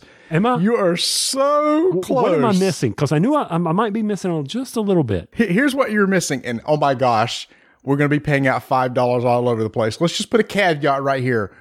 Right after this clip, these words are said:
Speaker 2: We have no idea what we're talking about. So <laughs>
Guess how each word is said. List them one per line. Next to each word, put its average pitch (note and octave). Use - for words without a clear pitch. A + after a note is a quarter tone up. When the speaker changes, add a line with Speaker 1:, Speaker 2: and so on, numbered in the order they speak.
Speaker 2:
We C#3+
have C#3
no D#3
idea D#3
what C#3+
we're D3+
talking C#3
about. G#2+
So B2+
<laughs> -